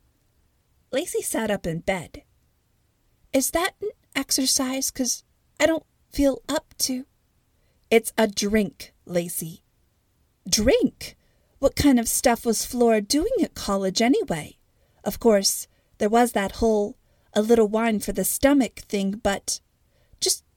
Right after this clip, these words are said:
bring me some grape juice," Lacey said. "I don't think Mom and Dad would want me to have alcohol, even if it would cure my cold." Flora's sigh filtered under the door like a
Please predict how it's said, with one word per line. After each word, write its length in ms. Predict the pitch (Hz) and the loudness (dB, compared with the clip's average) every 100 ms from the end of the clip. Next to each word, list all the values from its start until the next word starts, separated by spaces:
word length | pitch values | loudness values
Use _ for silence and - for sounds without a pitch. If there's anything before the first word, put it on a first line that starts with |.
| - | -2
bring 220 | 359 392 | 0 2
me 80 | 440 | 0
some 220 | - 311 | 2 2
grape 360 | - 262 262 - | 4 2 2 -2
juice," 560 | - 214 202 - - _ _ _ _ _ _ | 0 0 0 -6 -8 _ _ _ _ _ _
Lacey 440 | 196 190 180 180 | 0 0 0 -6
said. 400 | 175 - 170 - - _ _ _ _ _ _ _ - | -4 -2 -2 -4 -14 _ _ _ _ _ _ _ -2
"I 80 | |
don't 280 | 277 302 - | 2 2 2
think 340 | - 311 277 - | -2 -4 -2 0
Mom 320 | 262 269 247 | 4 4 6
and 120 | 233 | 4
Dad 400 | 262 262 247 240 | 2 0 -2 -2
would 280 | 240 233 - | -4 -2 2
want 240 | 285 - | 2 2
me 100 | 254 | 0
to 160 | 226 208 | 0 -4
have 260 | 208 208 - | -2 -6 -2
alcohol, 600 | 254 269 214 - 202 - _ _ - | -2 -2 -4 -6 -6 -8 _ _ 2
even 260 | 277 285 | 6 8
if 140 | 262 254 | 6 4
it 100 | 262 | 6
would 240 | 294 247 | 4 4
cure 220 | - 240 | 0 2
my 180 | 220 208 | 2 0
cold." 540 | - 254 254 240 262 - _ _ _ _ _ _ _ _ _ _ _ _ | -2 0 2 0 -6 -16 _ _ _ _ _ _ _ _ _ _ _ _
Flora's 500 | - 233 226 202 185 | 0 4 6 4 0
sigh 440 | - 214 202 190 | -2 0 0 -2
filtered 500 | - 226 233 - 208 | -2 0 0 -2 0
under 220 | 202 202 | 0 0
the 100 | 196 | -4
door 380 | 185 226 214 202 | 0 2 4 2
like 200 | 202 | 0
a 80 | 185 | -4